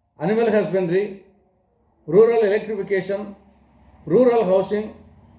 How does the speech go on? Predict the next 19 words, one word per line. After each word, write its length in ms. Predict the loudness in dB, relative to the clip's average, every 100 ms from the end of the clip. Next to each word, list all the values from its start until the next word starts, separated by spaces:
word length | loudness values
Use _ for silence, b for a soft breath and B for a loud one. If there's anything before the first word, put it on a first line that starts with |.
| -18 -6
డ్రింకింగ్ 440 | -4 -2 0 2
వాటర్, 380 | 4 2 0 -2 -4 -18 -20 _ _ _ -4
health 220 | -4 -2 -4
and 100 | 0
sanitation, 560 | 0 0 0 -2 -2 -6 -6 -14 -20 _ _ _ -4
poverty 420 | 0 2 0 -2 -2 0
alleviation 440 | 2 0 0 -4 -4
programs, 440 | -6 -2 -4 -4 -10 -20 -14 -6
ఇవన్నీ 320 | -2 0 0 0 -4 -12 -20 -10
ఈ 60 | 0 2
ఇరవై 220 | 4 2 2
తొమ్మిది 200 | -2 -2 -4
అంశాల్లో 380 | -2 -4 -2 -4
వస్తాయి. 260 | -6 -14 -16 _ _ _ _ -8
ముందు 280 | -2 2 2 2
వాటిని 420 | 2 0 -4 -2 -4 -8 -20 _ _ _
స్థానిక 320 | -8 -6 -4 -4
ప్రభుత్వాలకు 560 | -4 -4 -2 0 0 -2 -2
బదలాయించాలి. 580 | -2 -2 -2 -6 -12